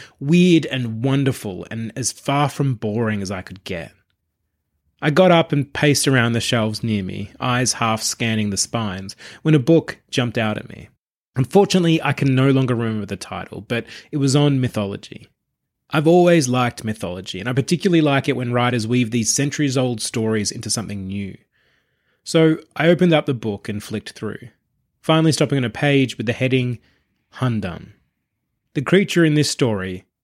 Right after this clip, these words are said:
is a Hundun, and comes from Chinese mythology. In the old stories, the Hundun was the personification of chaos, and lived before the world was really the world. It lived with the gods of the North and South Seas, Shu and Hu,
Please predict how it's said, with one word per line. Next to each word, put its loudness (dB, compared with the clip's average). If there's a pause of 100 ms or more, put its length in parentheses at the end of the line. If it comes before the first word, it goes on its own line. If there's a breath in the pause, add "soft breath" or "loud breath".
is -4
a -2
Hundun, -8 (300 loud breath)
and -2
comes 2
from 0
Chinese 0
mythology. -6 (580)
In 6
the 8
old 6
stories, 4
the 2
Hundun 2
was 0
the 0
personification 0
of -14
chaos, -8 (240 loud breath)
and 2
lived 4
before 0
the 2
world 2
was -4
really 0
the -4
world. -8 (460)
It 0
lived 4
with 0
the 2
gods 2
of -2
the -2
North -2
and -2
South -2
Seas, -4
Shu 0
and -8
Hu, -4